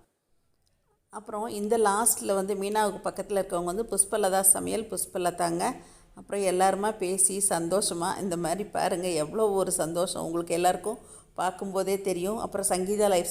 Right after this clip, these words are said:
ஸ்டைல் சந்தி-, சங்கீதா வந்திருந்தாங்க. அப்புறம் ஹாப்பி ஹோம் மேக்கர் ஜெயா வந்திருந்தாங்க. அப்புறம் குக் வித் சங்கீதா, அஹ்,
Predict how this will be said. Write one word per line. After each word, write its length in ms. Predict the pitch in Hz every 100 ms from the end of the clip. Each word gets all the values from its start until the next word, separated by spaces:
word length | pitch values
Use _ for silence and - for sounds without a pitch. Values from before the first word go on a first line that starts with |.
| -
ஸ்டைல் 200 | 180 -
சந்தி-, 360 | 165 170 165 160
சங்கீதா 420 | 165 185 202 196
வந்திருந்தாங்க. 600 | 170 175 170 165 165 180 - - -
அப்புறம் 300 | - - 202
ஹாப்பி 300 | 185 180 208
ஹோம் 240 | 214 185 175
மேக்கர் 240 | 175 180
ஜெயா 400 | 175 160 180 180
வந்திருந்தாங்க. 440 | 170 160 165 165 165 - _ _ _ _ _ _
அப்புறம் 280 | - 220 220
குக் 220 | 220 220
வித் 200 | 240 233
சங்கீதா, 560 | 220 190 185 175 208 269 - - _ -
அஹ், 300 | 180 175 175